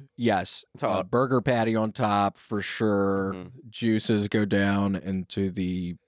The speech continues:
Speaker 1: veggie burger.
Speaker 2: Right.
Speaker 1: Yeah, don't let 'em put it underneath the veggie burger. Or
Speaker 2: Yeah.
Speaker 1: you're,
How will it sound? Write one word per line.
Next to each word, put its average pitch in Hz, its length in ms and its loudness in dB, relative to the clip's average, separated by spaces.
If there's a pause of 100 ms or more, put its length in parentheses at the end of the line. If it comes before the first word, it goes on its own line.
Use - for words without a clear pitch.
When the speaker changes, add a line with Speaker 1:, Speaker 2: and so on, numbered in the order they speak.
Speaker 1:
veggie 101 360 2
burger. 95 800 0
Speaker 2:
Right. 87 460 -6
Speaker 1:
Yeah, 104 260 -2
don't 127 300 0
let 123 180 2
'em 107 200 0
put 107 260 -2
it 95 200 -6
underneath 101 760 -6 (100)
the 92 140 -8
veggie 85 420 -12
burger. 69 460 -20 (580)
Or 98 100 -6
Speaker 2:
Yeah. 95 120 -2
Speaker 1:
you're, 101 380 0